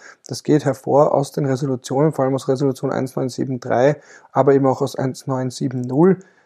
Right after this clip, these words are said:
dass hier eine, der Sicherheitsrat klar gegen Gaddafi Stellung bezogen hat.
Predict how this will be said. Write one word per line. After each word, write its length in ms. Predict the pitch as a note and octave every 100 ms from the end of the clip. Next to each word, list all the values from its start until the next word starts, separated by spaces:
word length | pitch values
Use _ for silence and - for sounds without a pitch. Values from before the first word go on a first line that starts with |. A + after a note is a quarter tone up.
| _
dass 200 | C#3+ -
hier 400 | - D3 D#3+ D#3+ _ _
eine, 320 | C#3+ C#3 C3+ B2+ _ _ _ _ -
der 100 | C#3
Sicherheitsrat 680 | C3 F3+ E3+ D#3 - C#3 C#3
klar 280 | - B2 C#3+
gegen 300 | C3+ C3+ C#3+
Gaddafi 400 | C3+ B2+ A#2+ C#3
Stellung 360 | - C3 C#3+ C3
bezogen 420 | B2+ A#2+ A2 A2
hat. 180 | -